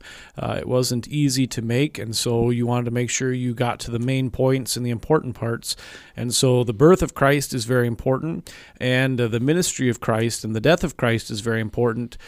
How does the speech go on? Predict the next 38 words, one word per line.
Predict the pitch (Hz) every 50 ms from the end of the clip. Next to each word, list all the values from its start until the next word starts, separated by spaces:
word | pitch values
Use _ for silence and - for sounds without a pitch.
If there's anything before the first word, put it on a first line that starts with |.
| - - - - -
but, | 120 117 127 123 120 - -
um, | 123 113 113 117 117 120 - -
the | 92 95 117 117
things | - - 135 135 135 123
that | - 131
happen | 120 127 127 123 - - 131
in | 123 120
between | 120 - - 139 139 139 135
there, | 135 131 127 127 127 123 117 -
I | - 123
don't | 123 120 123
want | 123 120
to | -
say | - 135
they're | 127 123 117
not | 123 131 135
important. | 135 127 - 135 131 - 127 123
It's | 120 - -
the | - 120
life | 117 120 113 -
of | 117 107
Jesus, | 113 139 165 165 147 139 120 -
of | 110 104
course, | - - 123 117 -
but | - 123 -
they're | - 120
not | 117 127 123 123
as | 127 120 117
important | 120 113 - - 131 123 - 120 113
as, | 117 110 110 110 - - - - - - - -
uh, | - 117
these | 110 113 120 107 -
other | 120 123 120 113
things, | - - 139 139 131 120 107
and | 110 110
so | - - 120 113
we | 113 117 113
kinda | - - 117 117 113 107 104